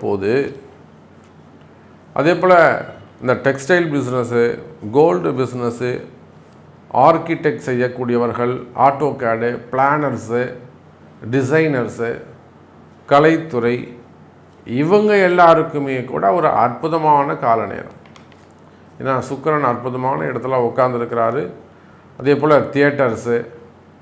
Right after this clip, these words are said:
மால் சென்டர்ஸ், அப்புறம் திருமண மண்டபங்கள், இதெல்லாம் சுக்கிரனுடைய காரகத்துவம் எங்கெல்லாம் அப்ளை ஆகுமோ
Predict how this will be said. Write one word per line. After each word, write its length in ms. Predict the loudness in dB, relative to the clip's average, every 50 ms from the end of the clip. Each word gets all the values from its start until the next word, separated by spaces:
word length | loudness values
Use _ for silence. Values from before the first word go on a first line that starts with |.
| -2 0
மால் 220 | 2 2 2 2 0 -2 -6
சென்டர்ஸ், 520 | -6 -6 -6 -6 -8 -10 -10 -10 -10 -8 -8 -8 -10 -12 -18 -20 -20 -20 -20 -20 -20 -20 -20 -20 -20 -20 -20 -20 -20 -20 -12 -8
அப்புறம் 320 | -4 0 2 4 6 6 4 4 2 -2 -6 -4 -2
திருமண 320 | 0 0 2 2 2 2 2 0
மண்டபங்கள், 480 | -2 -2 -2 -2 -2 -2 -2 -2 -2 -2 0
இதெல்லாம் 280 | 0 0 0 0 0 -2
சுக்கிரனுடைய 580 | -6 -6 -2 -2 -2 0 0 0 0 0 -2 -2 0
காரகத்துவம் 580 | 2 2 4 4 2 0 -2 -4 -6 -6 -4 -4 -4
எங்கெல்லாம் 360 | -4 -2 -2 0 0 0 0 0
அப்ளை 260 | -2 -2 -2 -2 0 2 0 0
ஆகுமோ 320 | -2 -2 -6 -6 -6